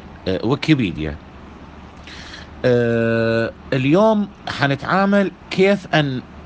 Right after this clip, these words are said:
نبحث في الويكيبيديا. الجهاز قلنا فيه أزرار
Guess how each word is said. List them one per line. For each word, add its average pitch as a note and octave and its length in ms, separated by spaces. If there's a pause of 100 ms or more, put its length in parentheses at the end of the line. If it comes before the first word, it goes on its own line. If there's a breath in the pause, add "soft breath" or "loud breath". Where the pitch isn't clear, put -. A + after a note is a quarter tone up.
(440)
نبحث C3+ 920
في C3+ 80
الويكيبيديا. F2+ 800 (440)
الجهاز A2+ 400
قلنا A#2 400
فيه A2 480 (100)
أزرار G#2+ 560